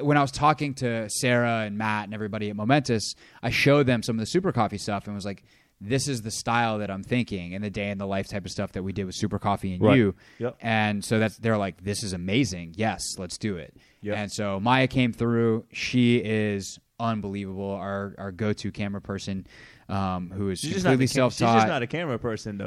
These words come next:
Speaker 1: No,
Speaker 2: She's,
Speaker 1: but
Speaker 2: she
Speaker 1: she's editor and
Speaker 2: Yeah, she's,
Speaker 1: just everything.
Speaker 2: she's awesome.
Speaker 1: She's incredible. Um, to, to do what she's doing. She's, like, eighteen years old, and she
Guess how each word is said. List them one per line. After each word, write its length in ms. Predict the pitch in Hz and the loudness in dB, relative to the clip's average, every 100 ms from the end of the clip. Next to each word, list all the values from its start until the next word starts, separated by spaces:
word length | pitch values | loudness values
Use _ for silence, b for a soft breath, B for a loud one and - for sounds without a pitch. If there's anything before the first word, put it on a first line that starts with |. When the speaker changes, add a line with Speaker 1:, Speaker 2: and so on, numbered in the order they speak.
| 101 | 2
Speaker 1:
No, 140 | 156 | 4
Speaker 2:
She's, 80 | 147 | 6
Speaker 1:
but 80 | 135 | 4
Speaker 2:
she 60 | 135 | 2
Speaker 1:
she's 60 | |
editor 540 | 123 135 131 127 123 117 | 2 4 4 4 4 4
and 120 | 123 | 2
Speaker 2:
Yeah, 200 | 160 123 | 4 2
she's, 180 | - 151 110 - | 2 2 2 -2
Speaker 1:
just 60 | - _ - | -10 _ -4
everything. 280 | 120 202 | -4 -2
Speaker 2:
she's 80 | 131 | -2
awesome. 340 | 107 104 95 - | -2 -6 -10 -14
Speaker 1:
She's 260 | - 131 117 | -2 0 0
incredible. 520 | 110 110 101 92 92 | 0 -2 -2 -6 -8
Um, 400 | 101 101 92 87 - | -6 -6 -6 -10 -6
to, 160 | 110 | -6
to 200 | 92 110 | -6 -4
do 120 | 107 | 0
what 80 | 120 | 0
she's 200 | 104 101 | 0 -6
doing. 220 | 107 110 | -4 -4
She's, 180 | 104 120 | -6 -4
like, 140 | 131 117 | -4 -4
eighteen 280 | 117 120 127 | -4 -4 0
years 180 | 113 104 | 0 0
old, 240 | 101 - | -2 -4
and 180 | 82 95 | -10 -10
she 220 | - 95 | -10 -12